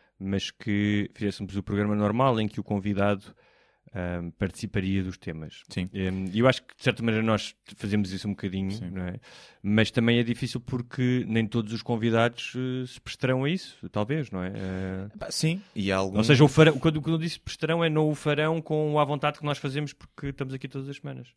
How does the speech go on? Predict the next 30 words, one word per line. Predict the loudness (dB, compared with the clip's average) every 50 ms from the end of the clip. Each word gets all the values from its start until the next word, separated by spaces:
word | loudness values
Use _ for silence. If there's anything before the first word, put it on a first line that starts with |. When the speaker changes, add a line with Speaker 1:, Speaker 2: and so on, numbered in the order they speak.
| -20 -16
Speaker 2:
Sim, | -12 -8 -4 -2 -2 -4 -4 -6
e | -2 2 2 2
às | 2 2 -2 -2
vezes | -4 -6 -4
o | -6
que | -6
acontece | -4 -4 -2 0 0 -2 -2 -2 -4 -4
é | -4 -4 -6 -8 -8
aproveitamos | -6 -4 -4 -2 -2 -2 -2 0
alguns | 0 0 0 0 -4 -4
temas, | -6 -6 -6 -6 -8
por | -8 -10
exemplo, | -8 -8 -8
a | -12
comédia | -10 -6 -2 -2 -2 -2 -2 -4 -4
acaba | -2 -4 -4 -4
por | -6
ser | -8 -8
um | -4
tema | -4 -2 -2 -2 -4
recorrente, | -6 -8 -10 -10 -4 -2 -2 -2 -2 -6 -12 -18 _ -18 _
não | -10 -8
é? | -8 -8 -8
Aqui | -10 -8 -8 -8
Speaker 1:
Sim. | -8
Speaker 2:
muitas | -6 -6 -6 -6
vezes, | -6 -6 -8 -8 -10 -14 -12
e | -10 -10
acabamos, | -8 -8 -8 -6 -4 -6 -6 -8 -10 -14 -18 -14 -12
eh, | -12